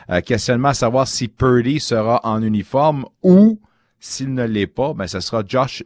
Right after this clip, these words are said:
Johnson qui a été signé plus tôt, euh, cette semaine, euh, qui prendra les rênes. Alors, euh, il y a beaucoup d'enjeux ce soir, puis on va certainement en parler avec, euh, notre ami Marc Schreiber.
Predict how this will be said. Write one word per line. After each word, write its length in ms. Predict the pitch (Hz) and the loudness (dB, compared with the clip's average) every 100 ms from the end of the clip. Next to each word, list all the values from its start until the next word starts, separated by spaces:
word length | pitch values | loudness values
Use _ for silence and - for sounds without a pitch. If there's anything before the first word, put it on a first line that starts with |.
| 104 | -6
Johnson 580 | 123 113 101 - 143 | -4 -2 -4 -6 -6
qui 100 | 113 | -6
a 20 | 85 | -8
été 160 | 87 | -8
signé 260 | - 98 107 | -10 -6 -8
plus 140 | 107 | -8
tôt, 260 | - 98 92 | -8 -6 -4
euh, 160 | 78 | -4
cette 220 | 73 92 - | -4 -8 -6
semaine, 380 | 82 87 107 - _ - - - | -4 -4 -6 -10 _ -20 -20 -12
euh, 120 | 65 | -12
qui 160 | - - | -12 -12
prendra 320 | 85 80 85 | -6 -4 -2
les 100 | 85 | -2
rênes. 320 | 80 101 104 | -2 -2 -2
Alors, 500 | 82 71 73 76 76 | -4 -4 -4 -4 -4
euh, 240 | 71 69 71 | -2 -2 -2
il 80 | |
y 60 | 80 | -2
a 60 | 92 | -2
beaucoup 260 | 113 - | -2 0
d'enjeux 400 | 165 147 117 147 | 0 0 -2 -6
ce 140 | 156 101 | -6 -10
soir, 260 | 123 127 | -8 -10
puis 180 | - 82 | -10 -12
on 120 | 76 | -8
va 100 | 76 | -8
certainement 380 | 78 92 90 90 | -10 -10 -8 -8
en 40 | |
parler 260 | 76 78 87 | -6 -6 -4
avec, 220 | 80 71 71 | -6 -8 -10
euh, 40 | |
notre 200 | 69 73 | -10 -10
ami 180 | 69 80 | -8 -6
Marc 260 | 78 - 71 | -8 -8 -12
Schreiber. 380 | - 69 80 | -6 -4 -4